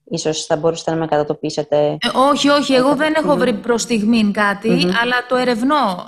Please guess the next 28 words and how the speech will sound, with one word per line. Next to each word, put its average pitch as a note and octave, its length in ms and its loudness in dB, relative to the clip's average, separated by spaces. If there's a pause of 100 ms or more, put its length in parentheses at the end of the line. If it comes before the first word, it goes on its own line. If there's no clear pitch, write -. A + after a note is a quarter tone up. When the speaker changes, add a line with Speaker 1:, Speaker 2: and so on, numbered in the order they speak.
Speaker 2:
ε, G#3 200 -4
ακόμα G3+ 260 0
αυτό G3 180 -4
το G#3+ 100 -6
θέμα A3 300 2
και C4 80 -2
αυτό A#3+ 160 -2
Speaker 1:
Ωραία. C4 120 0
Speaker 2:
συζητήσαμε C4+ 400 2
με A#3+ 80 4
τον A3 140 2
κύριο B3+ 200 2
Speaker 1:
Σας A#3+ 140 0
Speaker 2:
Πασχαλίδη. G#3+ 280 0
Speaker 1:
ευχαριστώ. A#3 300 0 (480)
Speaker 2:
Ναι, A3+ 320 0
Speaker 1:
Μμμ. - 60 -14
Speaker 2:
περιμένουμε B3+ 460 2
να D4+ 120 2
αγωνίως C4+ 440 2
κι - 80 -2
εμείς, C4+ 480 0 (340)
ε, C4 100 -4
να C4+ 120 2
αποφανθεί C4 640 0
κάποιο D#4+ 380 -2 (260)
δικαιοδοτικό F4 500 -2
όργανο C4+ 420 -4